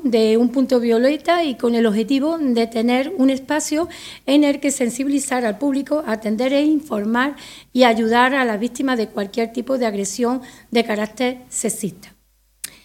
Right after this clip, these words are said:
La finalidad, eh, va a ser la de concienciar, prevenir y disfrutar del ocio, en especial, eh, del ocio nocturno,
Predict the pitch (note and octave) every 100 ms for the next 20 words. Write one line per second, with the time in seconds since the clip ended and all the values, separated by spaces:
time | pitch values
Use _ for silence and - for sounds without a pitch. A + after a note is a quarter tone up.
0 | _ _ - B3 B3 B3+ B3 A#3+ B3 D4+
1 | F#4+ - - - _ _ _ _ - A3+
2 | A#3 A#3 A3 A3+ - C4+ B3 B3+ D#4+ F#4
3 | E4 A#3+ A3+ G#3+ A#3+ G#3 - D4+ E4 F4
4 | - A3+ G#3 A3+ C#4+ E4 F4+ - - -
5 | - E4+ F#4+ - C#4 C4 C4+ C4 A#3 A#3+
6 | D#4+ D#4 A#3 B3 D4 D4+ D4+ D4+ D#4+ A#3+
7 | A3 A#3+ G#3+ - C#4 B3 - - A3+ G#3
8 | G#3+ G3+ G3+ A3 G#3+ A3 F#3+ G3 D#4+ D#4+
9 | D4 F#4+